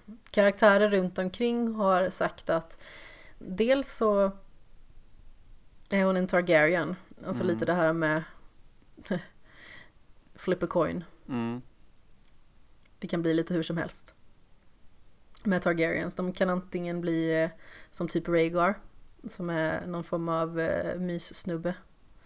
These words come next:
Speaker 1: Eller så, eh, blir man typ, ja, Aerys, som är en galen panna som vill, eh, ha ihjäl och bränna allt.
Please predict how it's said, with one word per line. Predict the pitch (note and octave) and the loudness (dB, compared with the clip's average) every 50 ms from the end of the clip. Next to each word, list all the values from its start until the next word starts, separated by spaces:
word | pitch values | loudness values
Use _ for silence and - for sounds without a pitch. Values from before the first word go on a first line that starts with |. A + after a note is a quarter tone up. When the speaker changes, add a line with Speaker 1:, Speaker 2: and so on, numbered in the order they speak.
| - - - - - - - - - - - - - - - - - - - - - - | -20 -20 -20 -20 -20 -20 -20 -20 -20 -20 -20 -20 -20 -20 -20 -20 -20 -20 -20 -16 -6 0
Speaker 1:
Eller | G3 F#3 F3 F3 F3 F3 F3 | 0 2 4 4 4 4 2
så, | - - F3 D#3+ D#3+ | 0 0 0 0 2
eh, | D#3+ E3 E3 - - - - - - - | 0 0 0 -2 -4 -6 -10 -14 -16 -12
blir | F#3 F3+ F#3 F3 E3+ | -8 -4 -2 0 0
man | E3 E3 D#3 D#3 D#3 D#3+ E3+ | 2 2 0 0 -2 -2 -6
typ, | - - D3+ D3+ - - _ - - - - - - - - - - - _ _ - - - | -6 -6 -6 -6 -8 -10 _ -20 -20 -20 -20 -20 -20 -20 -20 -20 -20 -20 _ _ -20 -18 -12
ja, | - - F#3 - - - - - | -10 -10 -10 -12 -16 -20 -12 -6
Aerys, | F3+ F3+ E3 D#3 D#3+ D3+ - - - - - - - - - - - - - - - - - - - - - - - - - - - _ - | -4 -2 -2 -2 -4 -6 -10 -12 -18 -20 -20 -20 -20 -20 -20 -20 -20 -20 -20 -20 -20 -20 -20 -20 -20 -20 -20 -20 -20 -20 -20 -20 -20 _ -14
som | - G3+ F#3 F3+ | -10 -8 -6 -6
är | E3+ E3+ F2+ E2+ D#2 - - - C2+ - - - - - - - - - - - - - - - | -6 -6 -8 -8 -8 -10 -10 -12 -14 -14 -16 -18 -20 -20 -20 -20 -20 -20 -20 -18 -18 -18 -14 -6
en | G3+ G#3 G3 | 0 2 4
galen | F#3 G3 F#3 F3 F3 E3+ E3+ E3+ | 6 8 8 8 6 4 2 0
panna | E3 - F#3 E3+ F3 F3 F3 F3 - - - G3 | 0 2 2 2 2 2 -2 -2 -2 -4 -6 -8
som | - - - F#3 F3+ | -10 -6 -6 -6 -4
vill, | F3+ F3+ F3+ F3+ F3+ F3+ | -4 -4 -4 -4 -4 -4
eh, | F#3 F#3 F3+ F#3 F3+ - - - - - - | -2 -4 -4 -4 -6 -8 -10 -12 -12 -8 -2
ha | F#3+ F#3+ | 0 0
ihjäl | F3 F3+ - F3+ F3 F3 | 2 2 2 2 0 0
och | F3 | 0
bränna | F3+ F3 F3 F3 E3+ | 0 0 0 0 -2
allt. | F3+ - - - - - | -4 -4 -8 -14 -18 -18